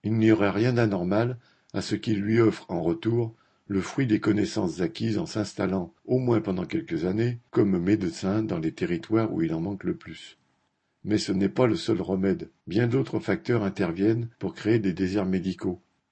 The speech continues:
La médecine est de plus en plus soumise à la loi du marché. C'est en effet au titre de la rentabilité financière que des hôpitaux et des maternités disparaissent dans de nombreuses régions,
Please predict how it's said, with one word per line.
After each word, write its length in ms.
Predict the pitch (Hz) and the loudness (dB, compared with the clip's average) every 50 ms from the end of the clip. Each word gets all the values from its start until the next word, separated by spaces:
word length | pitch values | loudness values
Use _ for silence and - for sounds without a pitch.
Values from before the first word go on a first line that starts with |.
| _ _ _ _ _ _ _ - | _ _ _ _ _ _ _ -6
La 120 | 90 92 | -2 0
médecine 460 | 95 107 110 110 110 - 123 123 113 104 | 4 4 4 4 2 0 -2 0 2 2
est 40 | |
de 120 | 87 87 95 | 2 0 0
plus 240 | 87 - 107 107 107 | -2 0 0 0 0
en 100 | 107 92 | 0 0
plus 160 | - 104 90 | -2 -6 -6
soumise 480 | - - - 110 101 110 123 123 110 | -6 -2 -2 0 0 0 0 -2 0
à 80 | 101 90 | 0 0
la 120 | 87 87 | 0 0
loi 180 | 82 85 107 110 | 0 0 0 0
du 100 | 104 101 | 0 0
marché. 460 | 98 95 82 - - - 92 80 - _ _ _ _ _ _ _ _ _ - | -2 -2 -2 -4 -6 -6 -6 -8 -8 _ _ _ _ _ _ _ _ _ -12
C'est 240 | - - 87 - 107 | -8 -6 -4 -2 0
en 120 | 104 107 | 2 4
effet 380 | 104 98 - - 113 107 98 - | 4 4 4 4 4 4 4 4
au 120 | - 95 | 0 -2
titre 380 | 92 - - 117 110 - - - - | -4 -4 -6 -6 -6 -6 -10 -14 -8
de 120 | 82 85 80 | -4 -2 -2
la 100 | 82 80 | 0 -2
rentabilité 680 | - - - - 127 110 104 110 104 92 - - 92 82 | -2 -2 -2 -2 0 0 0 0 -2 -2 -2 -4 -4 -4
financière 680 | - - 165 170 170 160 - - 110 113 117 120 113 113 _ _ _ _ _ _ | -4 -6 -6 -4 -4 -6 -4 0 0 2 2 0 -4 -8 _ _ _ _ _ _
que 80 | - 120 | -2 0
des 260 | 113 123 127 113 123 | 2 2 2 2 0
hôpitaux 480 | 123 117 - 127 117 - 131 117 110 107 - | -2 -2 -2 -6 -4 0 4 4 4 4 2
et 100 | 87 82 | 0 -2
des 160 | 80 92 95 | 0 0 0
maternités 720 | 113 113 110 - 107 98 95 90 80 - - 95 92 98 - _ _ _ _ _ _ - | 0 0 0 0 0 0 0 -2 -2 -2 -4 -4 -4 -4 -6 _ _ _ _ _ _ -14
disparaissent 720 | 87 107 113 - - - 101 85 98 110 113 113 - - | -10 -10 -10 -8 -4 -4 -2 0 0 -2 -2 -2 -6 -8
dans 140 | - 87 80 | -6 -4 -2
de 120 | 78 82 | -2 0
nombreuses 420 | 92 117 127 117 110 113 107 85 | 0 0 0 0 0 -2 -2 -2
régions, 480 | 82 82 82 80 80 90 101 113 117 | -2 -2 -2 -2 -2 -2 -4 -4 -6